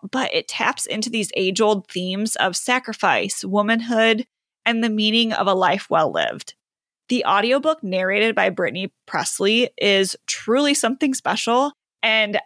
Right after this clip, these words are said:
I would highly recommend the audio, but also the timelines can get a little bit tricky, so it might be nice to have a physical copy on hand or draw out the timeline for your reference as you're listening. This book was such a fun surprise for me because I originally passed it over as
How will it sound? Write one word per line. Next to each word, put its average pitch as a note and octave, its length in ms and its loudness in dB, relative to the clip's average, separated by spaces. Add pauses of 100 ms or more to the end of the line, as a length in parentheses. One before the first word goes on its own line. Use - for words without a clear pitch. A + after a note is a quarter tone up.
(140)
I G3+ 200 2
would G#3 180 2
highly B3 480 0
recommend G3 560 0
the G3 160 -2
audio, G#3 460 4
but G3 240 0
also D4+ 360 2
the E4 120 0
timelines C4+ 580 0
can D#4 140 -2
get C4+ 100 4
a A3+ 60 2
little G3+ 180 0
bit A#3 160 0
tricky, F#3+ 440 -4 (200)
so - 160 2
it E3+ 80 -2
might G#3+ 180 2
be A#3+ 120 -2
nice G#3+ 240 2
to A3+ 60 0
have G#3 100 -2
a F#3 100 -4
physical G#3 380 2
copy G#3+ 340 0
on F#3+ 140 0
hand G3+ 520 -2 (360)
or A#3 520 4
draw F#3+ 440 2
out G3 180 2
the A#3+ 100 2
timeline F#3+ 540 -2
for G3+ 140 0
your F3+ 160 2
reference F#3+ 420 0
as F3 220 0
you're E3 100 2
listening. G#3+ 600 0 (680)
This C4 220 2
book C#4 220 2
was B3+ 120 4
such - 400 2
a C#4+ 60 0
fun G#3 320 0
surprise G3 500 0
for A#3 140 0
me B3+ 160 2
because A#3 500 0
I A3 180 2
originally B3+ 500 0
passed G#3+ 400 -2
it F#3 80 0
over G3+ 360 2
as F#3+ 500 0